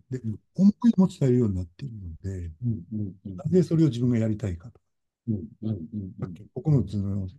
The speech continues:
Speaker 1: 質問全部言ってませんでしたけど、
Speaker 2: うん、うん。
Speaker 1: それがこの課の、この課の仕事は自分の人生にどんな意味があるのかっていうのも、
Speaker 2: うん。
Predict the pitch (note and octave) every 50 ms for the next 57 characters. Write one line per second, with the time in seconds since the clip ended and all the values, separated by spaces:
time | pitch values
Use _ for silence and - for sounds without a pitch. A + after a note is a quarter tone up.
0 | - A#2+ - - - A2 G#2 G2 G#2 B2 A2+ G2 F2+ E2 - A2 G#2 G#2 G#2 G2
1 | E2 D#2+ - - C3 A#2+ A#2+ B2+ C3 B2 - _ _ _ - A#2 A2+ G#2 F2+ E2+
2 | F2+ G#2 G2+ F#2 D#2+ - - - - D3+ D3 D3+ D#3 D#3 D3 - - - C#3 C3+
3 | C#3 C#3 - F3 F#3+ F#3+ D#3 C3 C3 D3 D3 - _ _ _ _ _ _ _ -
4 | E3+ G#3 F#3 C#3+ - - - _ - - G#3 A3 G#3+ G3+ - D3+ C#3 A#2 - B2+
5 | B2 A#2 G#2 G#2 A#2+ D3+ E3 D#3 C#3 C3+ E3 D3+ C#3+ B2 G#2 G#2 A2+ A#2+ C#3 E3
6 | E3+ D#3+ D#3 C#3+ B2+ A#2 G#2+ G2 F#2 - _ _ _ _ _ - B2 A#2+ G#2+ F2
7 | E2+ G2+ G#2+ G#2 F#2 -